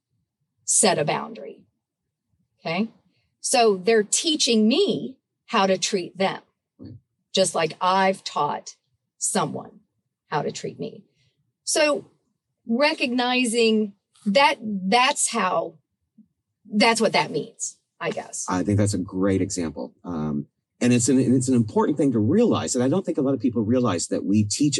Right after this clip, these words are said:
Speaker 2: other people how to treat ourselves,
Speaker 1: Right.
Speaker 2: right? Or how to treat us.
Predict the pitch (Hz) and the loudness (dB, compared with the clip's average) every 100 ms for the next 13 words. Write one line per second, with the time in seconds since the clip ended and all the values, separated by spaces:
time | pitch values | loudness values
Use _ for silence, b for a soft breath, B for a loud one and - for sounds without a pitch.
0 | - 127 110 104 113 104 92 98 87 - | 0 2 2 2 0 0 0 -2 -2 -2
1 | 98 80 - - - - - 226 214 _ | -4 -4 -10 -12 -14 -18 -14 -14 -14 _
2 | - 87 - 87 90 85 95 80 - | -6 -4 -6 -6 -4 -4 -4 -4 -6